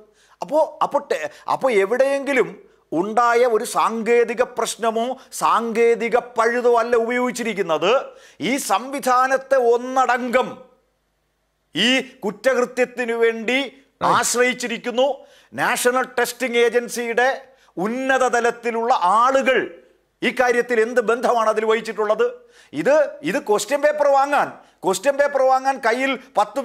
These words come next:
Speaker 1: ഇരുപതും മുപ്പതും ലക്ഷം രൂപ ഉള്ളവൻ കൊടുക്കുമ്പോൾ കിട്ടുന്നത് മാത്രമാണോ? അതിൻ്റെ ഭാഗമായി നാഷണൽ ടെസ്റ്റിംഗ് ഏജൻസിയിലെ ഉയർന്ന ഒഫീഷ്യൽസ് ഇതിന് ഉത്തരവാദിത്തമില്ലേ? അപ്പോൾ കൊടുക്കാനും വാങ്ങാനും,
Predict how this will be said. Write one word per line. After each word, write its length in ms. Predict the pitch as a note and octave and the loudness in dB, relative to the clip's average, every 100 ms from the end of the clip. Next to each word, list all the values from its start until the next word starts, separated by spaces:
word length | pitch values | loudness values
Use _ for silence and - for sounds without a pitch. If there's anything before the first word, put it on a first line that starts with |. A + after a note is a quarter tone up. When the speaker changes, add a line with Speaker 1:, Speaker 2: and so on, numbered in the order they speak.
| A#3+ | -4
Speaker 1:
ഇരുപതും 300 | B3+ B3+ B3 A3 | 0 0 0 -2
മുപ്പതും 320 | A3 C4 C4+ A#3 | -2 0 0 0
ലക്ഷം 260 | A#3+ C4 B3 | 0 -2 -2
രൂപ 160 | B3 C4 B3 - - D3+ | 0 2 2 -2 -10 -6
ഉള്ളവൻ 340 | A3 C4+ C4+ C4+ - | 0 2 0 -2 -2
കൊടുക്കുമ്പോൾ 500 | G#3+ A#3+ B3 C#4 C4+ - | 0 0 -2 0 0 -2
കിട്ടുന്നത് 540 | A#3+ - C#4+ D4 C#4+ C#4 - - G#3 | -8 -2 0 2 2 0 -4 -4 -2
മാത്രമാണോ? 420 | B3+ C4 A#3+ G3 - - _ _ C#3 | 2 2 2 0 -4 -18 _ _ -2
അതിൻ്റെ 240 | F3+ C#4 D4+ G#3+ | 0 0 0 2
ഭാഗമായി 420 | A#3+ C4 C4 C4 F#3+ | 2 2 2 0 0
നാഷണൽ 340 | G#3+ A#3+ C#4 - | -2 -2 -4 -2
ടെസ്റ്റിംഗ് 380 | G3 - D4 D4 | -4 -4 -2 0
ഏജൻസിയിലെ 540 | C#4 C4+ G3 C4 B3+ C4 - - D3+ | 0 -2 -6 -2 0 0 -4 -10 -4
ഉയർന്ന 320 | G#3 C4+ C#4 C4+ - - | 0 0 2 0 0 -2
ഒഫീഷ്യൽസ് 640 | F#3 A#3+ D4 C#4 D4 B3 C#4+ C#4 - | 0 2 0 0 -2 2 0 0 -6
ഇതിന് 140 | A3+ C4+ | -4 -2
ഉത്തരവാദിത്തമില്ലേ? 680 | C4+ C4 B3+ B3 A#3+ G#3 D3+ - - _ _ - | 0 2 2 2 0 0 -2 -4 -18 _ _ 0
അപ്പോൾ 180 | B3+ A3+ - - | 0 0 -6 -2
കൊടുക്കാനും 520 | F#3+ A3+ C4 B3+ C4 A#3+ | 0 2 2 0 0 2
വാങ്ങാനും, 440 | A3+ B3+ C4 B3+ | 0 2 2 0